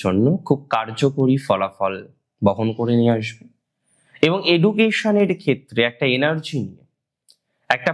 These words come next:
প্রচেষ্টা নিয়ে, একটা এফোর্ট নিয়ে আপনি কিন্তু এগিয়ে যেতে পারবেন। এডুকেশনাল ডিজায়ার ফুলফিলমেন্ট হওয়ার সম্ভাবনা প্রবল পরিমাণে লক্ষ্য করতে পারছি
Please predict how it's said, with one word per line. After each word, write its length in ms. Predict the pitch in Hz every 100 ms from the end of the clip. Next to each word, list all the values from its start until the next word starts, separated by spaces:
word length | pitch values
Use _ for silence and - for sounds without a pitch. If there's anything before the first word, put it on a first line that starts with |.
| 165
প্রচেষ্টা 640 | 170 165 190 190 - 175 131
নিয়ে, 180 | 98 - _ _ _ _ -
একটা 200 | 135 170 170 180
এফোর্ট 360 | 170 233 233 233
নিয়ে 200 | 120 95 - _ _ _ _ _ _
আপনি 220 | 117 - 123
কিন্তু 200 | 123 117 113
এগিয়ে 220 | 92 95 92
যেতে 180 | 95 - -
পারবেন। 300 | 60 - 73 - _ _ _ _ -
এডুকেশনাল 880 | 156 202 202 214 208 - 226 220 214 175
ডিজায়ার 480 | 175 175 185 185 185 180
ফুলফিলমেন্ট 680 | 180 170 170 180 185 180 175
হওয়ার 240 | 165 156 156 151
সম্ভাবনা 640 | - 135 131 135 131 131 131 131 - _ _ _ _ 165
প্রবল 380 | 185 190 208 214 190
পরিমাণে 400 | 180 170 156 151 139
লক্ষ্য 240 | 131 - 135
করতে 240 | 131 123 127
পারছি 440 | 120 113 - 120